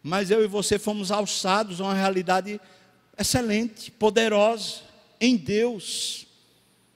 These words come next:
Então nós não somos de maneira nenhuma mais conduzidos pelas circunstâncias que estão dominadas pelo diabo aqui nesse mundo. Uma viva esperança.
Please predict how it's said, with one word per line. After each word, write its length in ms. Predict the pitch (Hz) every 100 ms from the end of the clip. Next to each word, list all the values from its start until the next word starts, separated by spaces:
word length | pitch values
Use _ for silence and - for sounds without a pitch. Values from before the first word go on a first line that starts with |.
| _ _ _ _ _ _ _ _ _ _
Então 140 | - 214
nós 200 | 220 214
não 160 | 226
somos 400 | - 220 220 202
de 100 | 185
maneira 420 | 220 214 208 220
nenhuma 360 | 220 202 202 202
mais 540 | 170 180 208 - - - _ _ - _
conduzidos 960 | 208 254 269 247 214 151 202 240 269 -
pelas 360 | - 220 214
circunstâncias 920 | - 214 - 196 - 190 202 - 202
que 140 | - 190
estão 280 | - 190
dominadas 880 | 190 190 202 185 175 190 214 214 - - _ _ _ _ _
pelo 180 | 214 170
diabo 460 | 135 123 127 131 104 _ _ _ _ _ -
aqui 240 | 117 120
nesse 300 | 110 104 113
mundo. 240 | 95 90 - _ _ _ _ _ _ _ _ _ _ _ _ _ _ _ -
Uma 160 | 127
viva 320 | 101 113 117
esperança. 720 | 135 - 175 143 85 - -